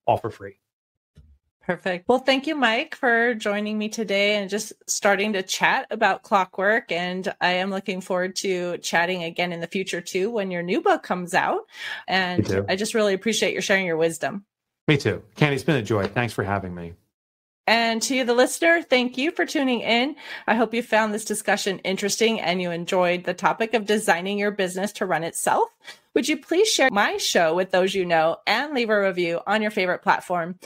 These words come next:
Speaker 2: I'd really appreciate your support. If you have any additional questions or comments, be sure to reach out to Mike at the link that he shared or send us a message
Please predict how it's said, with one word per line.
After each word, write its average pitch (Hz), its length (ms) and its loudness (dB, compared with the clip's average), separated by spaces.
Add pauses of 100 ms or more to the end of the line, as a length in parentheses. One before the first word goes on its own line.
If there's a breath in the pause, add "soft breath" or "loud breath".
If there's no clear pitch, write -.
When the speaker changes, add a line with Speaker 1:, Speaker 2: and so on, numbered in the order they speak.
(260 loud breath)
Speaker 2:
I'd 226 180 4
really 220 240 2
appreciate 202 460 -4
your 190 80 -2
support. 165 480 -4 (280 loud breath)
If 185 140 -2
you 220 100 2
have 202 200 2
any 190 160 -2
additional 190 380 -2
questions 185 500 0
or 180 60 -6
comments, 339 520 -2
be 226 160 -4
sure 302 280 -2
to - 120 -8
reach 254 220 -2
out 226 160 2
to 220 100 -2
Mike 214 460 -2
at - 160 -6
the 208 80 0
link 220 240 -2
that 190 140 -2
he 226 140 -2
shared 220 440 2
or 175 200 0
send 170 280 -2
us 170 160 -2
a 165 80 -6
message 214 520 -2